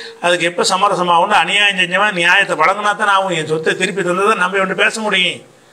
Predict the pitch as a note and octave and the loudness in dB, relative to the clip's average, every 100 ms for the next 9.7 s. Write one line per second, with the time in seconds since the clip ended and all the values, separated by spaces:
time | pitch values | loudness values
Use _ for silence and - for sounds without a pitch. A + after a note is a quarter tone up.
0 | - _ _ E3+ E3+ D3+ D#3 F#3 G3 E3 | -20 _ _ -4 -2 0 -2 0 0 0
1 | F3+ F#3+ F3+ G3 G#3+ F3 F3 E3 C#3 C3+ | 0 0 0 2 0 0 0 0 -2 0
2 | G3 A3+ - - - - G#3 G3 G#3 G3 | 0 -2 -6 -20 -20 -10 -6 -2 0 2
3 | F#3+ F#3+ F3 F3 F3 E3 F3+ F3+ A3+ G3 | 2 2 0 0 0 -2 -4 -2 0 2
4 | A3+ A3+ G#3 G#3 F#3+ F3 F#3 F3+ E3+ F3+ | 0 -2 -2 0 2 2 0 0 0 0
5 | F3 - - _ _ _ _ G3+ G#3 G#3+ | -2 -12 -20 _ _ _ _ -4 2 2
6 | G#3 G3 F#3 F3 D#3+ - - - F#3 G3 | 2 2 2 2 0 -2 -8 -2 2 2
7 | F#3+ F3 F3 F3 E3+ F#3 - - _ _ | 2 0 0 2 -2 -2 -8 -20 _ _
8 | _ _ _ - F3 F#3+ E3 G#3 G#3 G3 | _ _ _ -4 -2 2 2 2 0 0
9 | F3 F3 F#3 F3 F3 E3+ | 0 0 2 2 2 2